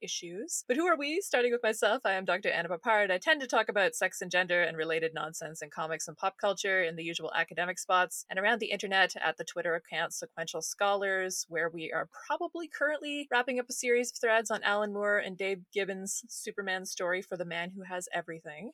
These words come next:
I am also Kurt Wagner's unofficial P R manager, and in that capacity, I'm glad we've got a story about religious intolerance that doesn't involve me having to watch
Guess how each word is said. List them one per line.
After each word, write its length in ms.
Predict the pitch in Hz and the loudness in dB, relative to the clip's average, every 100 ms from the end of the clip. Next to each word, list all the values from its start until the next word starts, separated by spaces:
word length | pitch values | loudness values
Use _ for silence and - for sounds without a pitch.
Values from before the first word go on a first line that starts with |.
| - | 0
I 60 | |
am 120 | 220 226 | 2 2
also 180 | 294 | -2
Kurt 240 | 302 269 220 | 0 0 4
Wagner's 380 | 208 196 202 - | 4 4 0 0
unofficial 420 | 302 277 185 165 | 0 0 -2 -2
P 160 | 151 175 | -4 -6
R 140 | 156 | -6
manager, 340 | 160 156 160 175 | -4 -8 -4 -4
and 140 | 175 | -4
in 140 | - 285 | -2 0
that 160 | 240 | 0
capacity, 680 | 208 - 160 170 160 160 160 _ | -4 -6 -6 -6 -6 -8 -10 _
I'm 120 | 190 | -10
glad 260 | 185 233 269 | -2 0 0
we've 140 | 285 | -2
got 160 | 277 277 | -4 -4
a 20 | |
story 280 | 269 285 285 294 | -4 -4 -2 -2
about 260 | 262 269 | 0 -2
religious 440 | 247 247 262 277 285 | -2 -2 -4 -4 -8
intolerance 580 | 262 269 320 311 226 - | -6 -2 -2 -2 -4 -6
that 120 | 240 | -4
doesn't 260 | 240 392 339 | -4 -2 -4
involve 480 | 180 160 156 165 | -2 -2 0 -2
me 160 | 190 175 | -4 -8
having 300 | 185 175 180 | -6 -6 -6
to 80 | 180 | -4
watch 260 | 175 175 | -4 -4